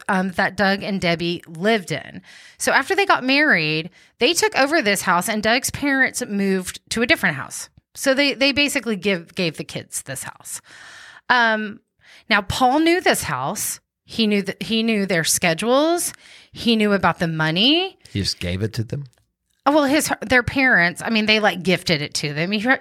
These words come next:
Speaker 1: they probably took the payments over, right? But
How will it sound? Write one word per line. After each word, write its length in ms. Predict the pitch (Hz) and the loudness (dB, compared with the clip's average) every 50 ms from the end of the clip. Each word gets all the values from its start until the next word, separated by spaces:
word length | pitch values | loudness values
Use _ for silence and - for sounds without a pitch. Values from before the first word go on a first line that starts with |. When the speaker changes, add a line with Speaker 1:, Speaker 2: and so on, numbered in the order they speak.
| - | 0
Speaker 1:
they 120 | 196 254 254 | 0 0 0
probably 280 | 247 262 247 202 190 | 2 2 0 0 0
took 220 | 185 - - 175 - _ _ _ _ - - - | -2 -4 -6 -8 -8 _ _ _ _ -14 -10 -8
the 80 | 175 | -8
payments 580 | 127 - - 175 185 190 185 165 151 139 - - | -6 -4 -2 0 0 2 2 0 0 -2 -2 -2
over, 400 | 165 143 143 139 147 147 151 160 | -2 -2 -4 -6 -6 -6 -6 -4
right? 380 | 165 165 165 170 175 208 - - - | -2 0 0 0 0 -2 -4 -6 -6
But 380 | 160 190 175 160 160 - - | -2 0 2 2 2 0 -4